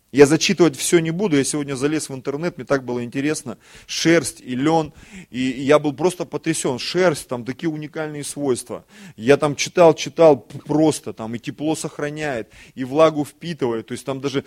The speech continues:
ну, вообще-то давайте прочитаем, просто ради интереса, чтобы понять, почему именно шерсть и лен добывает. М, так, целебные свойства шерсти. Смотрите. Одна из загадок эволюции состоит в том, что человек выжил,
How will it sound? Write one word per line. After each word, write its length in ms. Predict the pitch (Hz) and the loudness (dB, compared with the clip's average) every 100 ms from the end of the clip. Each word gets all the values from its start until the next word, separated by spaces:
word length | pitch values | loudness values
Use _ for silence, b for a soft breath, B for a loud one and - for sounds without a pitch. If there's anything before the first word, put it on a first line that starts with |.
| b | b
ну, 60 | 180 | -10
вообще-то 240 | 170 165 | -8 0
давайте 300 | 170 208 - | 6 6 6
прочитаем, 440 | - - - 147 113 | -6 -6 -2 -2 2
просто 280 | 165 - | 0 4
ради 220 | 147 139 131 | 6 6 2
интереса, 420 | 127 139 147 110 | 0 4 4 2
чтобы 240 | - 123 | -6 -6
понять, 420 | 104 139 147 110 | -4 -2 0 -2
почему 320 | - - 151 156 | -6 -4 -2 -2
именно 220 | 143 127 | -2 -4
шерсть 360 | - 151 - | -2 -2 -2
и 40 | 139 | 0
лен 200 | 147 127 | 0 0
добывает. 480 | 110 113 110 98 _ b b b b b b b | -4 -4 -4 -6 _ b b b b b b b
М, 920 | - 117 120 117 117 113 113 113 113 113 | -12 -8 -6 -6 -6 -8 -8 -8 -10 -8
так, 240 | 117 104 | -8 -8
целебные 440 | - 117 139 120 113 | -10 -4 -2 -4 -10
свойства 380 | - 127 - 110 | -4 -4 -4 -8
шерсти. 420 | - 101 - 101 | -4 -4 -6 -16
Смотрите. 400 | - 127 127 - - _ _ b b | -6 0 0 -2 -20 _ _ b b
Одна 300 | 123 143 190 | 4 8 6
из 60 | 156 | 8
загадок 440 | 170 185 170 165 | 6 6 4 2
эволюции 440 | 160 175 214 - | 4 6 6 4
состоит 380 | 131 131 - 147 | -2 0 2 2
в 100 | - | 2
том, 240 | - 190 160 | 4 4 4
что 180 | - | -2
человек 500 | 202 151 147 160 165 123 | 0 6 6 8 4 2
выжил, 580 | 139 208 147 123 107 | 2 4 4 2 2